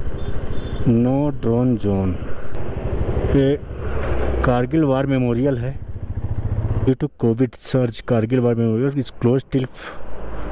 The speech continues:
further order। COVID के कारण बस कारगिल वार मेमोरियल बंद है। अंदर से जा नहीं सकते, बाहर से ही इनको करते हैं salute और छोटा सा photography करके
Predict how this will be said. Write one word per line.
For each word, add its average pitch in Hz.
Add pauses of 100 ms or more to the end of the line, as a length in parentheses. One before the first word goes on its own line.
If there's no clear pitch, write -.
further 120
order। 98 (760)
COVID 131
के 151 (100)
कारण 120
बस 131
कारगिल 110
वार 113
मेमोरियल 107 (100)
बंद 101
है। 82 (920)
अंदर 117
से 143
जा 127
नहीं 135
सकते, 143
बाहर 117
से 135
ही 123
इनको 123 (440)
करते 117
हैं 120
salute - (1500)
और 104 (300)
छोटा 123
सा 123
photography 101
करके -